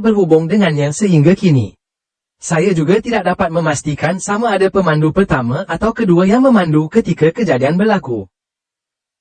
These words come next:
"Saya cuma mendapat panggilan sekitar pukul satu pagi untuk memaklumkan kejadian sahaja dan terus ke tempat kejadian.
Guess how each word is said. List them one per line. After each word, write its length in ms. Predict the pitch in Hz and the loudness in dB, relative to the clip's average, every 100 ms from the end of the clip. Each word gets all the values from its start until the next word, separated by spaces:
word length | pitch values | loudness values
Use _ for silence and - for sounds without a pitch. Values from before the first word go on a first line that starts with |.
| _ _ _ | _ _ _
"Saya 400 | - 160 151 247 | -8 -4 0 0
cuma 240 | 240 226 | 0 2
mendapat 320 | 202 185 180 160 | 2 2 0 -4
panggilan 480 | 160 156 151 151 | -4 -2 0 0
sekitar 400 | - 165 170 160 | -2 -4 0 0
pukul 320 | 151 160 156 147 | 0 -2 -2 -2
satu 320 | - 214 277 | -4 -4 -4
pagi 400 | - 120 131 214 | -2 -2 -2 -2
untuk 320 | 165 170 180 | -4 -2 0
memaklumkan 640 | 151 139 156 190 220 262 | 0 -2 0 0 2 0
kejadian 400 | 269 233 202 190 | 0 0 0 -4
sahaja 400 | 180 170 151 156 | 0 0 2 2
dan 240 | 147 180 233 | 2 0 0
terus 240 | 220 202 | -2 -2
ke 160 | - 226 | 0 0
tempat 320 | 185 156 135 | 0 -2 -4
kejadian. 640 | 202 202 190 143 101 90 | -2 0 0 0 -4 -14